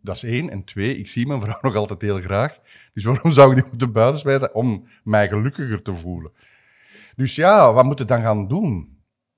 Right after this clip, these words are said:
Ehm, en met een vriend van mij, ehm, ehm, Wim, Wim Jacobs, die <laughs> gewoon, die zei tegen mij, "Goh, Werner, ik ken nog een missionaris in Burkina Faso."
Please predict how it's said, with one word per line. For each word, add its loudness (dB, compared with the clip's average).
Ehm, -4
en -6
met -6
een -4
vriend -6
van -8
mij, -10
ehm, -14
ehm, -18
Wim, -10
Wim -8
Jacobs, -10
die -6
<laughs> -10
gewoon, -4
die -8
zei -2
tegen -8
mij, -10
"Goh, -6
Werner, -6
ik -16
ken -10
nog -10
een -6
missionaris -8
in -2
Burkina -6
Faso." -8